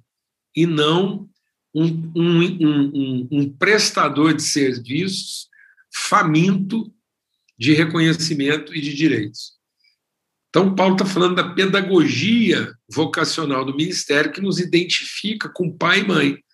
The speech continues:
Por isso que Paulo tem facilidade de dizer, "Tito, meu verdadeiro filho,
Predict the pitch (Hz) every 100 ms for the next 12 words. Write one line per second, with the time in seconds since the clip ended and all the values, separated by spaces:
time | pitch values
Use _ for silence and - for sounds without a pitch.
0 | - - _ _ - - _ 143 135 -
1 | - - - 151 156 - 151 143 147 -
2 | 160 151 143 151 151 160 156 117 143 131
3 | - _ _ - _ _ - - 202 196
4 | 190 - 110 123 165 190 156 160 156 156
5 | 123 139 143 - - 139 139 113